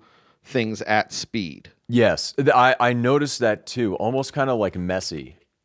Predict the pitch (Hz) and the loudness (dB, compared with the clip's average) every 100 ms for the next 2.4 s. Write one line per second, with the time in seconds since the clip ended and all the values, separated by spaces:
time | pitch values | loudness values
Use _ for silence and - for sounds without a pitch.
0 | _ 110 120 - - 113 113 101 - - | _ -4 0 0 -4 -10 -2 0 -2 0
1 | 120 104 101 - 95 110 - 117 101 104 | 6 6 6 -2 -4 -2 0 2 4 6
2 | 104 104 95 | 6 4 2